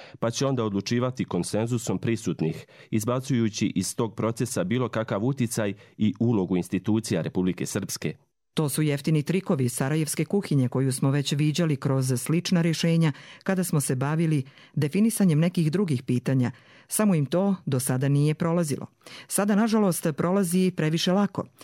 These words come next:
Speaker 2: Crnadak, kao ni njegove kolege iz Savjeta ministara, nije naveo zašto je sporna odluka o sistemu koordinacije, koju je tajno usvojio Savjet ministara, uopšte dobra po Republiku Srpsku,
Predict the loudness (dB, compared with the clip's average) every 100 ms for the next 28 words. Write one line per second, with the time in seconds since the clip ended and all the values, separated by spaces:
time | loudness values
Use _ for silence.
0 | -20 -6 0 2 2 2 -2 -4 -10 -2
1 | 0 2 2 2 2 0 0 0 2 2
2 | 0 0 -2 0 0 2 4 2 0 0
3 | -2 -6 _ -20 -20 -4 2 4 4 4
4 | 4 2 0 0 -2 -2 -2 -2 0 -2
5 | 2 2 2 0 0 -2 -2 -2 0 2
6 | 2 2 -2 0 2 2 0 -2 -2 -4
7 | -20 -8 -2 0 0 0 0 2 2 2
8 | 0 0 0 2 0 0 0 0 2 2
9 | 2 0 -2 -2 -8 -20 _ 0 0 -2
10 | 0 0 0 0 -2 0 0 -2 -2 -2
11 | -2 -2 -6